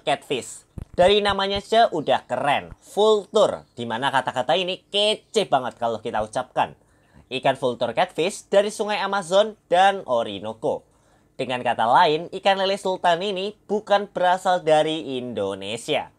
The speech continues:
Jika kita melihat dari segi fisik, tentu vulture catfish ini begitu elegan. Warna tubuhnya abu-abu gelap pada bagian atas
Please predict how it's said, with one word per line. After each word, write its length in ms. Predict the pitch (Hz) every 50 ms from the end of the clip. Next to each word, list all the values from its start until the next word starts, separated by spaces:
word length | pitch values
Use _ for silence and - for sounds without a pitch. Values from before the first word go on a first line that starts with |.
| _ _ _ _ _ _
Jika 240 | - 120 - 139 123
kita 560 | - 147 156 - - 113 110 131 - 208 -
melihat 400 | 185 196 202 196 202 175 185 185
dari 80 | 190 196
segi 320 | 196 - 202 - 180 175
fisik, 480 | - - 240 247 240 - - 180 190 - _ _ _
tentu 560 | - 226 226 226 220 214 - 233 233 226 226
vulture 400 | 226 170 160 156 - 151 147 -
catfish 320 | 143 139 131 143 147 -
ini 240 | 160 165 185 190 - _ _ _
begitu 400 | - 214 208 - 214 208 - 202
elegan. 640 | 165 127 196 202 214 214 - - 220 175 110 82 - _ _ _ _ _ _ _ -
Warna 320 | 120 120 123 123 135 131 127
tubuhnya 640 | - 131 101 107 110 113 110 107 107 127 165 180 _ -
abu-abu 480 | 160 - _ - 127 123 117 - 123 113
gelap 400 | - 214 214 180 185 202 - _ _ _ _
pada 400 | - 208 214 208 - 202 196 180
bagian 480 | 160 160 156 151 151 151 156 156 156 151 -
atas 480 | 131 113 95 - _ 123 147 180 -